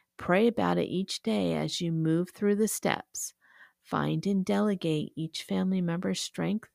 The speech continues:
and use your family plan. Let me pray. Dear Lord,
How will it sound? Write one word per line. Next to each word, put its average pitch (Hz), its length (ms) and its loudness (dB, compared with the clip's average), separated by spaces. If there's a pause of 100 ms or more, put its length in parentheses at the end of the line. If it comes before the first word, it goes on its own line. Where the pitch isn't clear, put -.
(200)
and 143 240 -10
use 151 280 -6
your 196 100 -6
family 165 440 -2
plan. 151 680 -10 (320)
Let 151 100 -6
me 156 140 -4
pray. 151 480 -8 (960)
Dear 226 260 2
Lord, 170 520 2